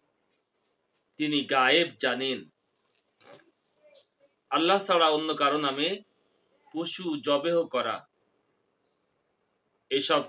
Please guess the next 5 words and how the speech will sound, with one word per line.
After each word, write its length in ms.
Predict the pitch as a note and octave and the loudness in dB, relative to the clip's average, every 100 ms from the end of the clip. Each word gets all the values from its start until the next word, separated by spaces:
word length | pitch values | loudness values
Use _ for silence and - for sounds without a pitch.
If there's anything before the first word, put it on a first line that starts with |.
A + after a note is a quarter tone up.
| - | -2
কথা, 360 | C3+ B2+ C#3 C#3 D3 - - _ _ _ _ _ _ _ C3 | -2 0 2 4 4 2 -10 _ _ _ _ _ _ _ -8
বিশ্বাস 520 | F3+ - F#3+ F3+ D#3+ D3 | -4 0 4 4 4 -2
ও 20 | C3 | -2
কাজ 240 | B2+ B2 A#2+ - | 0 0 -2 -8
কুফরি। 440 | D#3+ D3+ E3+ C3 | -12 -6 -6 -6